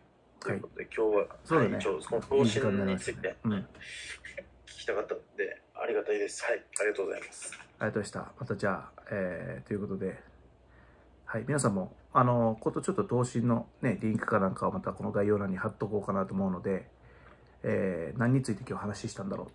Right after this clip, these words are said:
Speaker 2: ていうね、それまたリンクを読んでくれたら、「あ、なるほど、こういうことか」っていうのがわかると思うんで、ぜひ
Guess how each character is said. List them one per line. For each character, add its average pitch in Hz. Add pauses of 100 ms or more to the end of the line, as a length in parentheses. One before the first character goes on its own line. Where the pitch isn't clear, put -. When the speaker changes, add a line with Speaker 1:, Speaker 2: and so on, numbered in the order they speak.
Speaker 2:
て 107
い 104
う 110
ね、 131
そ -
れ 139
ま 127
た 120 (380)
リ 123
ン 120
ク 117
を 113
読 110
ん 110
で 107
く 104
れ 98
た 104
ら、 - (280)
「あ、 -
な 113
る 98
ほ 101
ど、 -
こ -
う 104
い -
う 98
こ -
と -
か」 92
っ -
て -
い -
う 95
の -
が 98
わ 101
か 107
る 101
と -
思 95
う 92
ん 92
で、 - (120)
ぜ 113
ひ -